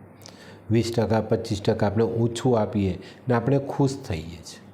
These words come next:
કે જો મેં આ વ્યક્તિને છેતરી લીધો, આટલું બધું લઈ લીધું, પણ મેં આપ્યું આટલું જ.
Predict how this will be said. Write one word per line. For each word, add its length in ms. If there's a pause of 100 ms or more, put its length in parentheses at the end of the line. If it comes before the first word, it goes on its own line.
(840)
કે 160
જો 180 (520)
મેં 180
આ 140
વ્યક્તિને 580
છેતરી 420
લીધો, 300 (400)
આટલું 360
બધું 300
લઈ 200
લીધું, 380 (320)
પણ 360
મેં 200
આપ્યું 420
આટલું 340
જ. 80